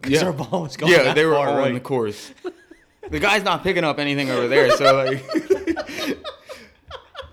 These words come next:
Speaker 2: so, I mean, can you imagine? So we got this guy over here beside us getting drunk,
Speaker 1: Yeah.
Speaker 2: and he's trying to hit him. <laughs> And then some girl's dad comes up, and he's trying to hit him. <laughs> And I keep telling him, "Fifty dollars, let's go."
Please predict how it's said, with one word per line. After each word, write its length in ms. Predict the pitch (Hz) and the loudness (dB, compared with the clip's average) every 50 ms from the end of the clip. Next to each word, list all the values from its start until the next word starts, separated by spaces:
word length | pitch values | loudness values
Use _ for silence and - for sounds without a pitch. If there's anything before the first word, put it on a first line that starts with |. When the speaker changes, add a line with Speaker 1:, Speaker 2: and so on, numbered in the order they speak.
| _ _ - _ - - | _ _ -20 _ -20 -18
Speaker 2:
so, 200 | - - 269 240 | -6 -2 -2 -2
I 220 | 208 208 214 220 214 | 0 -2 -4 -6 -4
mean, 180 | 190 202 196 | -4 -4 -6
can 100 | 165 180 196 | -4 -2 0
you 80 | 190 | 0
imagine? 400 | 170 165 190 202 214 220 190 185 | 2 4 4 2 2 0 -2 -4
So 120 | 160 190 180 | -2 -2 0
we 80 | 190 | 0
got 140 | 202 240 214 | 0 0 0
this 140 | 190 185 165 | 0 -4 -4
guy 200 | - 202 190 185 | -2 0 2 2
over 160 | 190 185 170 | 2 2 -2
here 240 | 151 143 180 190 190 | -2 -2 0 0 0
beside 380 | 170 143 - 160 151 175 165 151 | 0 -2 -4 -4 -2 -2 -2 -2
us 100 | 139 131 | -4 -4
getting 260 | 139 151 135 117 117 | -4 -6 -4 -6 -6
drunk, 500 | 101 113 123 127 120 104 110 143 139 - 139 143 139 135 _ _ _ _ - | -6 -4 -2 -2 -2 -4 -6 -8 -12 -14 -20 -20 -20 -20 _ _ _ _ -20
Speaker 1:
Yeah. 140 | 107 95 104 107 | -16 -14 -12 -10
Speaker 2:
and 240 | 104 131 131 127 | -6 -4 -4 -4
he's 360 | 123 131 139 156 180 175 147 - | -4 -2 -2 -2 -2 -4 -6 -8
trying 340 | - 160 151 131 120 117 | -6 -4 -2 -2 -2 -2
to 60 | 107 104 | -4 -6
hit 220 | - 104 110 101 | -6 -6 -6 -4
him. 260 | 98 98 107 127 - - | -6 -8 -6 -6 -6 -6
<laughs> 1300 | - 403 - 214 - - - - _ _ _ - - - _ _ _ _ _ - 403 415 - - 320 - - - - - - - - - - _ _ - - - - - | -8 -10 -14 -18 -20 -20 -20 -20 _ _ _ -20 -20 -20 _ _ _ _ _ -12 -12 -10 -8 -8 -8 -8 -10 -14 -16 -18 -18 -18 -18 -20 -20 _ _ -20 -20 -20 -10 -2
And 120 | - 165 170 | 0 2 2
then 140 | 175 170 165 | 2 2 0
some 220 | - - 202 190 | -4 -6 -6 -4
girl's 260 | 165 180 180 175 165 | -2 0 0 0 0
dad 300 | 165 160 143 175 175 160 | -2 -2 0 0 -2 -2
comes 240 | 160 170 160 156 147 | -4 -6 -6 -4 -2
up, 160 | 147 151 151 - | -2 -4 -4 -6
and 80 | 123 113 - - _ _ | -14 -18 -20 -20 _ _
he's 380 | - - 175 190 226 233 226 | -8 -4 -2 0 0 -2 -2
trying 340 | - - 170 139 123 120 123 | -2 0 2 2 2 2 2
to 80 | 123 123 | 0 0
hit 200 | 123 120 120 127 | 2 2 4 4
him. 220 | 131 151 175 165 - | 2 2 0 -4 -8
<laughs> 60 | - - - - - - - _ - 698 | -14 -16 -14 -14 -14 -14 -14 _ -12 -4
And 260 | 277 302 480 202 196 | 2 4 6 8 8
I 60 | 196 190 | 6 6
keep 300 | - - 240 240 233 - | 4 2 0 0 0 0
telling 300 | 190 180 185 208 196 143 | 2 2 4 4 2 0
him, 60 | 131 | 0
"Fifty 280 | - 151 151 131 170 | 0 0 0 0 -2
dollars, 460 | 165 180 190 196 202 214 208 196 185 165 | 0 2 4 4 4 4 2 2 0 0
let's 160 | 180 175 180 | -2 -2 -2
go." 380 | 196 202 208 214 202 185 147 | -4 -2 2 2 4 2 2